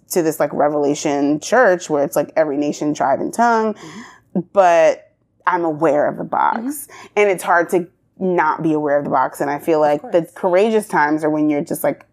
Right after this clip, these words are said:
Speaker 1: "Screw the box."
Speaker 2: <laughs>
Speaker 1: But I'm always like, "Oh, but there is a box." And there's
Speaker 2: Mm.
Speaker 1: people who think the box is it.
Speaker 2: Yeah.
Speaker 1: And most of them are the people that I work with or I love or
Speaker 2: Yeah.
Speaker 1: I lead. And so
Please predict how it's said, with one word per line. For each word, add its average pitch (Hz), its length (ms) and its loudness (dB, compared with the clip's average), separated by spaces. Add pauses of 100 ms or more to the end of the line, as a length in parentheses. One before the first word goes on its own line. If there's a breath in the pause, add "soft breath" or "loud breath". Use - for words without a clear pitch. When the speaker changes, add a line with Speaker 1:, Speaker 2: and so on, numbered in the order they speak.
(120)
Speaker 1:
"Screw - 280 -4 (560)
the 269 60 -2
box." 240 300 -2 (180)
Speaker 2:
<laughs> - 120 -16
Speaker 1:
But 190 300 4
I'm 175 120 -4
always 180 240 -6
like, 151 200 -14
"Oh, 220 240 -4
but 196 120 -6
there 202 220 -6
is 208 160 -10
a 214 60 -12
box." 180 440 -6
And 196 120 -6
there's 185 120 -2
Speaker 2:
Mm. 208 60 -10
Speaker 1:
people 190 220 -2
who 180 120 0
think 180 360 -4
the 156 60 -8
box 147 640 -4 (1040)
is 165 140 -6
it. - 480 -6
Speaker 2:
Yeah. 175 340 -6
Speaker 1:
And 165 560 2 (220)
most 165 460 0
of 160 80 -4
them 151 180 -2
are 135 400 -6
the 180 80 -4
people 151 300 -2
that 143 320 0 (440 soft breath)
I 170 140 -4
work 185 240 2
with 160 240 2
or 151 260 2
I 165 160 2
love 160 560 4
or 151 200 0
Speaker 2:
Yeah. 151 100 2
Speaker 1:
I 156 140 4
lead. 160 560 2
And 156 180 0
so 147 480 0